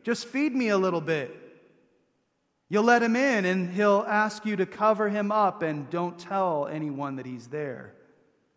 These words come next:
And if anyone asks, he'll tell you to lie,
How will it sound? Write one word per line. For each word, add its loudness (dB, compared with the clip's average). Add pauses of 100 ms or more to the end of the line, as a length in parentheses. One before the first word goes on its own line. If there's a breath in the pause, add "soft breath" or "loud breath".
(440)
And -10
if -8
anyone -2
asks, -4
he'll -8
tell -10
you -10
to -12
lie, -8